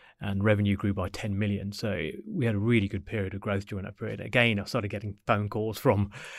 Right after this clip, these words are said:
larger private equity firms who have seven billion under management rather than three hundred fifty million under management, you know, large trade buyers, corporates. So at that point,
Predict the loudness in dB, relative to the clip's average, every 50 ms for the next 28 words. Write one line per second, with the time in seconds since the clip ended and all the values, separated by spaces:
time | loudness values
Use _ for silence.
0 | -18 -16 _ 4 8 10 12 12 10 10 8 8 8 8 8 8 6 2 2 0
1 | 0 -2 0 6 8 8 8 8 6 6 4 4 4 4 0 0 0 0 0 4
2 | 4 6 6 4 4 2 0 -2 -2 -2 -2 -2 -2 -2 -2 -4 -6 -2 0 0
3 | 0 0 0 -2 -4 -2 0 2 2 2 4 2 2 2 0 -2 -2 0 0 2
4 | 2 2 2 2 2 2 2 2 2 2 0 0 0 -2 -2 -4 -8 -14 -20 -20
5 | -20 -20 -12 -4 0 2 4 4 4 4 2 2 -2 -4 -4 0 0 0 0 0
6 | -2 -2 0 0 -2 -2 -4 -6 -4 -2 -2 -2 -2 -2 -2 -2 -2 -4 0 2
7 | 2 2 2 0 -2 -6 -12 -20 -20 -20 -20 -20 _ _ -8 -4 2 4 4 4
8 | 4 0 -2 -2 0 0 -2 -4